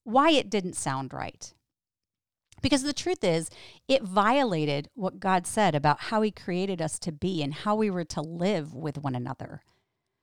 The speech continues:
See, God made us as his image bearers, meaning God had passed down to you and I some of his attributes, some of his characteristics. We call that communicable attributes, characteristics we share with God.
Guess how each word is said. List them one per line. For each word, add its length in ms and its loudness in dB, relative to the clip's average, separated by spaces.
See, 180 -4
God 380 4
made 300 0
us 220 0
as 240 -2
his 180 -6
image 380 0
bearers, 600 -8
meaning 540 -2
God 300 6
had 240 0
passed 440 -6
down 360 2
to 160 -6
you 240 0
and 100 2
I 320 2
some 320 4
of 120 4
his 200 0
attributes, 680 -2
some 240 -4
of 120 -4
his 200 -6
characteristics. 1080 -4
We 140 0
call 340 4
that 280 4
communicable 960 2
attributes, 840 -8
characteristics 880 -2
we 220 -2
share 400 0
with 280 -4
God. 360 -8